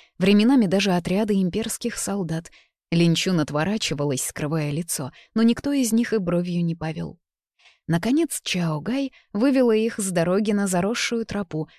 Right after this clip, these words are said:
которая вела к одному из небольших посёлков, раскинувшихся по окрестностям. Он ничем не отличался от всех остальных, которые они миновали. Они остановились возле маленького домика у склона горы.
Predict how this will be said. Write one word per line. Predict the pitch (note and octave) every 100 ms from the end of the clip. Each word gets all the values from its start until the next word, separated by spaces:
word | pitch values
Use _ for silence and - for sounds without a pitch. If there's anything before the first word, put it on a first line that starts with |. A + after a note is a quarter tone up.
| _
которая | D#3+ E3+ D#3 D#3
вела | D3 D#3 F3+
к | E3+
одному | D3 D3+ D3+
из | D#3 D3
небольших | D3+ C#3+ D3 - C3+
посёлков, | - D3 B3+ B3+ - - - _
раскинувшихся | A#3 A#3+ - D4+ B3+ - A3+ - G3+
по | G3+ F#3+
окрестностям. | - E3 C#3+ - - - - _ _ _
Он | F3 E3+
ничем | E3+ F3 - G3
не | F#3+
отличался | F3+ F#3+ F#3 - A#3+ A#3+ -
от | G3+
всех | - G3+ -
остальных, | F3+ - F#3 A3 B3+
которые | - D3+ D#3 D3+ D3
они | D3+ D3
миновали. | D3+ D#3+ D3+ C3 B2 - _ _ _ _ - -
Они | E3 D#3+
остановились | D3+ - D#3 D#3 F3+ D3+ -
возле | D3+ D3 D3+
маленького | D#3 D#3 D3+ D3 D3
домика | C#3+ F#3 G#3 E3+ C#3+
у | D3
склона | - D3+ D#3 D3+
горы. | C#3+ D3+ D3+ C3+